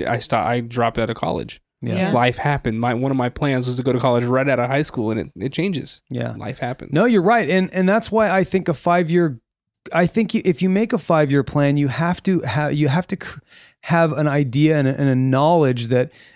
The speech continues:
Speaker 2: there is going to be some pliability, some flexibility in it. You can't go, "This is what I'm gonna do," because there, there's two reasons why.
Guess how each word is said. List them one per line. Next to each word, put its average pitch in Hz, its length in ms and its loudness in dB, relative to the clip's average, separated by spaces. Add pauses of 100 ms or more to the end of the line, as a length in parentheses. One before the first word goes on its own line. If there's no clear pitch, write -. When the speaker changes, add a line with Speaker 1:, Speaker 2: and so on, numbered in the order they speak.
Speaker 2:
there 156 280 4
is 139 200 2
going 196 340 2
to 175 80 4
be 151 220 2
some 135 480 0
pliability, 147 1120 0 (200)
some 147 200 0
flexibility 160 880 2
in 113 80 2
it. 110 200 -4
You 165 180 0
can't 202 400 0
go, 160 220 4
"This 175 340 0
is 220 100 -4
what 190 140 -2
I'm 185 100 -2
gonna 165 180 0
do," 185 260 0
because 156 340 -2
there, 156 160 0
there's 170 240 0
two - 200 -2
reasons 147 400 2
why. 147 340 2